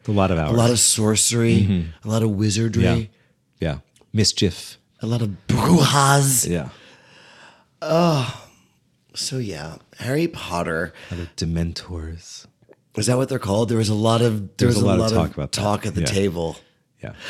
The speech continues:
Speaker 2: Well, you know, what I really appreciated is that Corey,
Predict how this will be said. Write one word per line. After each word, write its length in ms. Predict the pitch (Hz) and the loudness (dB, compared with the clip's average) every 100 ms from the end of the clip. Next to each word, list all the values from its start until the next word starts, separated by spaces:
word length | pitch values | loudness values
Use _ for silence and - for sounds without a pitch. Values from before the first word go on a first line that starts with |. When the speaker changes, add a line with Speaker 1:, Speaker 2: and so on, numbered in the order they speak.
| - - | -14 -2
Speaker 2:
Well, 120 | 202 | 2
you 60 | 208 | 4
know, 100 | 196 | 6
what 120 | 180 | 6
I 40 | |
really 260 | 175 185 202 | 4 2 -2
appreciated 680 | 196 143 127 127 107 104 98 | -4 -4 -2 -2 0 -2 -2
is 540 | 90 104 101 92 - | -2 0 0 -4 -4
that 320 | 107 101 - - | -2 -4 -4 -14
Corey, 840 | - 147 147 123 95 92 95 | -6 -2 0 -2 -4 -4 -8